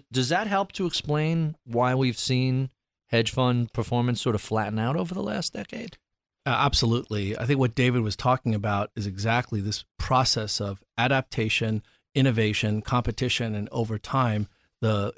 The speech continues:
Speaker 2: ev-, evolution of financial markets, uh, with one trading strategy at a time. And, you know, he's a real pioneer in the, in the field, and having developed some of the earliest trading strategies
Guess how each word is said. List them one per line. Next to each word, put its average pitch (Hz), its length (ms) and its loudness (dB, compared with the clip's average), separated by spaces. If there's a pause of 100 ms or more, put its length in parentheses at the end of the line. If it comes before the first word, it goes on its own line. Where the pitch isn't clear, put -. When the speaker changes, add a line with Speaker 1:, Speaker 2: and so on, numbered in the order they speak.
Speaker 2:
ev-, 110 240 -4
evolution 113 760 2 (140)
of 101 300 -2 (120)
financial 107 400 -2
markets, 101 580 -2 (140)
uh, 104 320 0
with 110 340 -4 (100)
one 123 200 2
trading 107 360 -2
strategy 98 520 -4
at 101 80 -8
a 98 60 -8
time. 123 360 0
And, 104 140 -2 (320)
you 147 60 -4
know, 117 80 2
he's 113 180 2
a 110 40 0
real 113 180 0
pioneer 117 760 0
in 113 140 -6
the, 98 160 -4 (100)
in 110 80 -2
the 95 60 -4
field, 110 540 2
and 110 160 -6
having 113 260 -2
developed 104 380 -2
some 110 140 0
of 104 40 -2
the 104 220 -8
earliest 160 440 2
trading 131 320 -2
strategies 101 680 -4